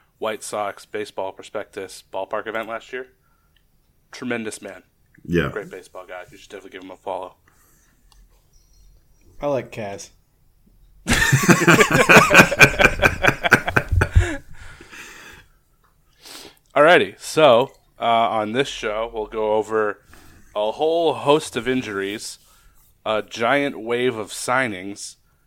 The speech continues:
Speaker 1: We'll talk about our, uh, fantasy teams for the Great Fantasy Baseball Invitational and our own Dynasty Child, Dynasty's Child Listener League,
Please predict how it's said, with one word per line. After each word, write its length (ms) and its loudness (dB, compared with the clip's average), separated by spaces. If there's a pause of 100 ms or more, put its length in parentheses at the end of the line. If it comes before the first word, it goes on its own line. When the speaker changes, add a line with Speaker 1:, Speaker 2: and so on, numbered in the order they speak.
(320)
Speaker 1:
We'll 120 -12
talk 260 -6
about 420 -2
our, 680 -6
uh, 260 -10
fantasy 520 -8
teams 540 -12
for 380 -2
the 120 -8
Great 300 -4
Fantasy 380 -10
Baseball 400 -6
Invitational 680 -10 (1300)
and 520 -6 (340)
our 340 0
own 400 -6
Dynasty 380 -6
Child, 760 -2 (720)
Dynasty's 520 -10
Child 480 -6
Listener 420 -6
League, 440 -16